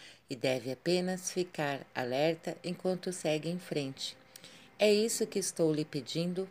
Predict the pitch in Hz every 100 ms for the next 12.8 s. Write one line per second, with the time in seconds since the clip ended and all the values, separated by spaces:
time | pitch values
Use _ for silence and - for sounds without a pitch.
0 | - 165 160 170 156 131 131 131 123 -
1 | - - 147 139 107 95 98 - - -
2 | - - - - - 131 120 117 151 151
3 | 151 131 135 123 131 - 120 123 151 156
4 | 160 160 - - - - - 131 - 151
5 | 156 160 160 139 185 185 185 180 165 160
6 | - 151 - 165 165 160 165 190 180 -
7 | - 185 - 185 175 196 208 - 165 156
8 | 156 - - - - - - - 143 123
9 | - 123 131 - - 151 - 175 202 -
10 | 202 - 202 - 208 180 202 202 165 156
11 | 151 - - - - - - 233 233 247
12 | 214 196 190 - 190 160 147 139